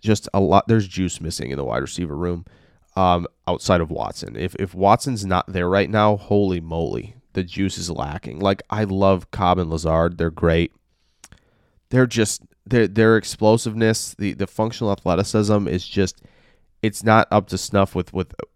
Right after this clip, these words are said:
where the league is. It just isn't. Like, they're really nice possession guys. Lazard blocks his butt off. It's awesome, right? Cobb can run through, can run through the secondary and, and zone coverage. That's awesome. Like, it's nice to have him, but, like, when the chips are down,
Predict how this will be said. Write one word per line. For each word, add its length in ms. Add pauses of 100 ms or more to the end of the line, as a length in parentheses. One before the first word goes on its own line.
(100)
where 260
the 100
league 380
is. 260
It 120
just 300
isn't. 320 (100)
Like, 160
they're 120
really 280
nice 200
possession 440
guys. 360 (240)
Lazard 380
blocks 280
his 100
butt 240
off. 260
It's 100
awesome, 460 (520)
right? 280 (1080)
Cobb 240
can 140
run 180
through, 220 (100)
can 220
run 180
through 140
the 60
secondary 640
and, 180 (120)
and 400
zone 220
coverage. 420
That's 220
awesome. 460
Like, 200
it's 200
nice 200
to 100
have 280
him, 160
but, 160
like, 340 (920)
when 140
the 60
chips 360
are 60
down, 440